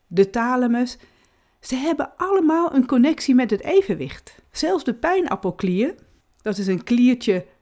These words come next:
dat het hormoon melatonine aanmaakt, die regelt de biologische klok.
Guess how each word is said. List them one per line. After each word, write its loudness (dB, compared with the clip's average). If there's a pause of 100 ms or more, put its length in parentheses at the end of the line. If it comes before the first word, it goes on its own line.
dat -4
het -2
hormoon -2
melatonine 0
aanmaakt, -10 (840)
die 0
regelt 2 (680)
de 2
biologische 4 (140)
klok. -2